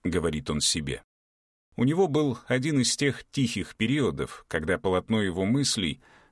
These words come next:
лишь подергивается нервной рябью, как поверхность реки, когда течение поворачивает, и серая темза в этом месте тихонько бурлит,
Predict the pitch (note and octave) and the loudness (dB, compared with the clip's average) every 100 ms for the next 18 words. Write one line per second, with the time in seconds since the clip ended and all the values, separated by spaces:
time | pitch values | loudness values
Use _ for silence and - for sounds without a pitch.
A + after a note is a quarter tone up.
0 | - - - - A2+ A2+ B2+ A2 F2+ F2+ | -10 -6 -6 -2 0 2 2 0 0 0
1 | F2+ D#2 F#2+ G2 G2+ F#2 F#2+ F#2+ B2 G2 | 0 0 0 0 0 0 0 2 0 0
2 | F2 - D#2 - F#2+ G#2 - G2 F2 - | -2 -2 -2 0 2 2 0 -2 -2 -2
3 | G2+ G#2 B2+ F2 D#2 C#2+ D2 E2 - A2 | -2 -2 -2 -2 -2 -4 -4 -2 0 2
4 | F#2 D#2+ F#2 E2+ A2+ A#2+ - D2 B1+ - | 0 0 0 2 0 0 -4 -4 -8 -10
5 | - D2+ F2 - G#2 E2+ E2 - B2+ G#2 | -12 -6 -2 2 2 2 0 0 0 2
6 | E2+ F2 F2 F2 F2+ A#2 - - - E2+ | 0 0 0 0 2 2 0 -6 -6 -2
7 | G2+ F#2 - E2+ G#2 G#2+ G#2 D#2 - | 0 0 -2 -2 0 0 0 -2 -6